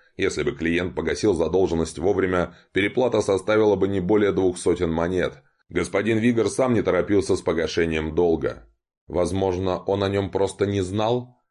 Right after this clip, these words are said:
«Я не исключаю такого варианта. Мы обратились к нему, когда стало известно, что его супруга с детьми покинула город. А почему тогда вы не пытались вернуть долг с того, кто его взял? Почему за чужие долги должен платить другой человек?»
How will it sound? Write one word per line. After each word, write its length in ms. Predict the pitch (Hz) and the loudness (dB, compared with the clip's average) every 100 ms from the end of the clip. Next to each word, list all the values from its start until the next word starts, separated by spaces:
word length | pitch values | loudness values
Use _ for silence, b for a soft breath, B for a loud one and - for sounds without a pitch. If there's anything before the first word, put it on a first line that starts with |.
| _ _ | _ _
«Я 180 | 117 131 | -2 0
не 140 | 143 | 2
исключаю 540 | 127 123 110 - 127 110 | 0 2 0 2 2 2
такого 420 | 69 80 76 69 | 0 2 2 2
варианта. 680 | 80 82 80 69 57 - b b | 2 0 -2 -4 -6 -8 b b
Мы 140 | 95 107 | -4 0
обратились 520 | 101 90 107 92 82 | 2 0 0 -2 -2
к 80 | - | -4
нему, 260 | 80 101 | -2 0
когда 300 | 82 82 82 | 0 0 0
стало 300 | 85 110 110 | 0 0 2
известно, 440 | 82 90 101 92 80 | 2 2 0 -2 -6
что 140 | - | -2
его 200 | 90 110 | 0 2
супруга 440 | 110 92 113 107 | 0 0 0 2
с 80 | 90 | 0
детьми 340 | 87 90 101 110 | -2 -6 -4 -2
покинула 540 | 92 90 104 98 98 | -2 0 0 2 0
город. 420 | 92 104 78 - - _ _ _ | 2 2 0 -4 -12 _ _ _
А 100 | - | -6
почему 320 | 78 78 90 | -4 -2 -2
тогда 300 | 85 82 80 | -2 0 0
вы 100 | 85 | 0
не 100 | 85 | 0
пытались 440 | 82 82 87 87 - | -2 0 0 0 0
вернуть 400 | 85 90 87 71 | 0 0 -2 0
долг 240 | 87 87 | 0 0
с 80 | - | -4
того, 280 | 82 80 92 | -2 0 -2
кто 200 | - 82 | 0 2
его 200 | 78 76 | 2 0
взял? 460 | 65 73 78 82 b b b | -2 -2 -2 -2 b b b
Почему 280 | 117 135 127 | -2 0 0
за 100 | 117 | 2
чужие 300 | 120 113 120 | 2 2 4
долги 340 | 110 110 120 | 4 2 2
должен 360 | 110 110 107 107 | 4 2 2 0
платить 340 | 101 101 110 | 0 0 -2
другой 300 | 98 98 101 | 0 2 2
человек?» 580 | 92 101 95 101 87 - | 2 0 2 2 -2 -6